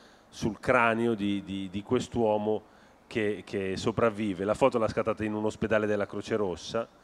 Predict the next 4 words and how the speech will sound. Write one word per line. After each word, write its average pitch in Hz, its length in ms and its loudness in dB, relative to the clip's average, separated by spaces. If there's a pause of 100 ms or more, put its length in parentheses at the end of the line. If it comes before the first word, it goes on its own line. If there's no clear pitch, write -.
(480)
e, 104 1500 -2 (1040)
ed 127 400 -6
è 139 80 4
diven-, 139 440 0